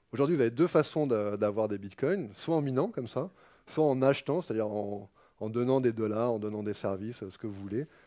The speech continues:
contre quelqu'un qui vous transfère des bitcoins.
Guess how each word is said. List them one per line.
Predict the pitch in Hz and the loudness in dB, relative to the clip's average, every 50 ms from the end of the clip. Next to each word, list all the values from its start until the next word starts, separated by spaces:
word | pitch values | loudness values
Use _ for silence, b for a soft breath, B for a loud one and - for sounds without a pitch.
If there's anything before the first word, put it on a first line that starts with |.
| b b - | b b -12
contre | 117 - - 117 | -10 -8 -6 -4
quelqu'un | - 113 104 - 123 143 | -2 -2 0 0 0 -2
qui | - - 113 | -2 -4 -10
vous | 104 107 107 113 - _ _ _ | -10 -10 -14 -14 -16 _ _ _
transfère | - - 110 107 - - - 117 120 123 | -14 -10 -10 -10 -8 -6 -2 -2 -2 0
des | 117 110 98 | -2 -4 -6
bitcoins. | 104 98 - - 90 80 | -8 -12 -14 -14 -14 -14